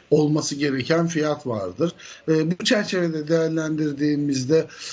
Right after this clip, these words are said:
ben bir de, e, görgül olarak piyasalara baktığımda sanki fiyat artışlarında bir durağanlaşma bazı ürünlerde, e,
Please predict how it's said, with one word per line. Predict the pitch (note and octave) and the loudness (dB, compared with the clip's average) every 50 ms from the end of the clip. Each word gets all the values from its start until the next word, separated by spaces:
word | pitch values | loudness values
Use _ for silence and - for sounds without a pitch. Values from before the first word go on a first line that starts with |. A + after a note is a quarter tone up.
| - - | -14 -8
ben | E3 C#3+ E3 E3 E3 E3 D#3+ D3+ | -2 2 4 4 4 2 2 2
bir | E3 E3 D#3+ D3+ | 0 0 0 2
de, | D#3+ D#3+ D#3+ - - | 0 0 0 0 0
e, | D3 D3 C#3+ | -2 -2 -2
görgül | C#3+ C3+ B2+ C#3+ D3 D3 D3 D3+ D3+ F#3+ F3+ | -2 -2 0 2 2 2 2 0 -2 0 0
olarak | E3+ D#3 C#3 C#3 C3+ C3+ C3 - - | 0 0 0 -2 -4 -6 -10 -8 -4
piyasalara | - C#3 C3+ C3 - C#3+ C3+ C3+ C3 C3 B2+ A#2 | -2 0 0 0 0 0 0 0 0 0 0 -2
baktığımda | B2+ C3 - B2+ B2+ - - - - C#3 C3+ C3+ C3 C3 B2+ B2+ B2+ D3+ E3 F3+ F#3 F3+ - - - - - - - - | -4 -6 -6 -6 -8 -8 -8 -4 0 0 2 2 2 2 2 2 2 4 4 2 2 -2 -6 -12 -20 -20 -20 -20 -12 -6
sanki | - - - F#3+ G#3+ G#3+ - F3 | -4 0 2 2 2 2 0 -4
fiyat | E3 - E3 F3+ G#3 A3 A3 - - | -4 -2 0 0 0 0 -2 -4 -6
artışlarında | D3+ D3+ D3 C3 C3+ - C#3+ B2+ - - D3+ D3+ C#3+ D3+ D3+ D#3 D3+ E3 D3+ C#3+ | -4 -4 -4 -4 -4 -6 -6 -6 -2 0 2 2 2 2 0 0 0 0 0 -2
bir | D3+ C#3 C3 | -2 -4 -2
durağanlaşma | C#3+ C#3+ C#3+ D3 C#3+ C#3+ D3 D3 D3 D3 C#3+ C#3+ C#3 C3 - - - C#3+ C#3+ C#3 C3 B2 | 0 2 4 4 4 4 2 -2 -2 -2 -2 -2 -2 -2 -2 -2 -2 0 0 0 0 0
bazı | C3 C3+ C#3 D3 D3+ C#3+ C3 C3+ C3+ | 0 2 2 2 2 0 -2 -2 -4
ürünlerde, | B2+ C3+ C3+ B2 B2+ B2+ B2+ C3 C3 B2+ B2+ C3 C3 C3 D#3+ E3+ E3+ E3+ E3+ - - - - - _ - | -2 -2 0 0 2 2 2 2 2 0 -2 -2 0 2 2 2 2 0 -4 -10 -18 -20 -20 -16 _ 0
e, | D#3 D#3 D3+ D3+ D3 D3 D3 | 2 4 4 4 4 2 2